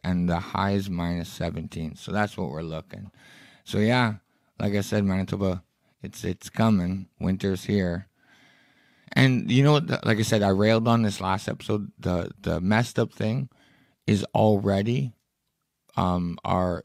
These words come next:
especially in Winnipeg, they're worried about, like, our plowing situation. A-, and I mean,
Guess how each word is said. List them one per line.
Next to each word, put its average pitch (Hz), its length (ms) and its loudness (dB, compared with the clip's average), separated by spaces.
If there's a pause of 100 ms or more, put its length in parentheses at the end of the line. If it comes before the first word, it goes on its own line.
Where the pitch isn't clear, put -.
especially 104 360 -2
in 92 80 -4
Winnipeg, 104 540 -2 (1400)
they're 123 420 4
worried 139 360 4
about, 131 420 4 (1400)
like, 104 200 -2
our 98 100 2
plowing 95 540 -2
situation. - 640 -10 (1400)
A-, 107 220 -2
and 113 160 4
I 117 40 6
mean, 117 380 2